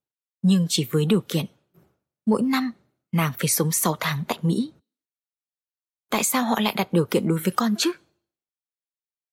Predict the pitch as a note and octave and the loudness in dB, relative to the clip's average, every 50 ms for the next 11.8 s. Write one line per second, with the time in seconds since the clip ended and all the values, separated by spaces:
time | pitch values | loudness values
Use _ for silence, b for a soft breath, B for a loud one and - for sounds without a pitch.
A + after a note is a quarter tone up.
0 | _ _ _ _ _ - E3+ E3+ F3 E3 D3 C3 B2 C#3 F3+ C#3 - - - F3+ | _ _ _ _ _ -2 0 0 0 0 -2 -4 -2 -2 -2 -2 0 -2 -2 0
1 | F3 E3 - - _ _ _ _ _ _ _ _ _ _ _ _ _ _ _ _ | -2 -4 -6 -12 _ _ _ _ _ _ _ _ _ _ _ _ _ _ _ _
2 | _ _ _ _ - A3 A3 G#3 G3 - G#3 F#3 - A3 G3+ G3+ G3 - - - | _ _ _ _ 0 2 2 4 4 4 2 4 4 4 2 4 2 0 0 2
3 | B3 G#3+ F#3 - G#3+ - C4+ C#4 B3+ - A#3 A#3 A#3+ G#3+ G#3 - A3 G3 G#3 G#3 | 2 2 2 4 2 2 4 4 2 2 2 2 2 0 0 0 -2 0 0 2
4 | G3 G3 A3+ - C4+ A3 - F3 D#3+ D3+ E3+ - C#4 F4+ - _ _ _ _ _ | 2 2 2 2 2 2 2 2 2 2 2 2 0 -2 -6 _ _ _ _ _
5 | _ _ _ _ _ _ _ _ _ _ _ - - G3+ G#3+ B3+ C4 A3+ - - | _ _ _ _ _ _ _ _ _ _ _ -2 0 2 2 2 2 0 0 0
6 | - A#3 B3+ G3 D3+ E3 F#3+ G3 - - _ _ _ _ _ _ _ - A3+ A#3+ | -2 0 0 0 0 0 0 -2 -2 -4 _ _ _ _ _ _ _ 2 4 4
7 | A#3 C#4+ D4 C4+ G#3+ E3 D3+ - - G3 F#3+ F#3 - B3+ A#3 F#3 - F#3 - - | 4 4 2 2 0 0 0 0 0 0 0 2 2 2 2 2 0 -2 -2 -2
8 | G#3 A3 A#3+ - _ _ _ _ _ _ _ _ _ _ _ _ _ _ _ _ | -2 -2 -2 -4 _ _ _ _ _ _ _ _ _ _ _ _ _ _ _ _
9 | _ _ _ _ _ _ _ _ _ _ - - F#3 E3 - A#3 - - A3+ F#3 | _ _ _ _ _ _ _ _ _ _ -6 -2 0 0 0 0 0 0 2 2
10 | F3 E3+ D#3+ D3+ C#3+ C3 A#2 - D#3+ D3 C#3+ D#3+ A3+ D#4+ - _ _ _ - - | 2 0 -2 -2 -6 -8 -6 -4 -4 -2 -2 -2 -4 -4 -6 _ _ _ -4 -2
11 | E3+ D#3 - - E3 D3 D3+ - A#3+ - - - E3+ F3 F#3+ F3 | -2 0 0 0 0 0 0 -2 -4 -2 -2 -2 0 0 -2 -4